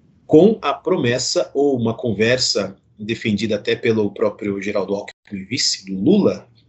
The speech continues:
de que ele seria o candidato do P S B ao Senado por São Paulo.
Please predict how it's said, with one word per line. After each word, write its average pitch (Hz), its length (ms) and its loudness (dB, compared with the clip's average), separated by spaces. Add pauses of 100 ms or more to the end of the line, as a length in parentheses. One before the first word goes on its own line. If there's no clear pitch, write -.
(120)
de - 140 -16
que 190 520 -2
ele 143 640 0
seria 139 520 2
o - 100 -8
candidato 139 680 0
do 147 120 0
P 123 120 0
S 113 180 0
B 123 220 -4
ao 123 120 0
Senado 127 500 2
por 143 200 -6
São 190 300 0
Paulo. - 340 2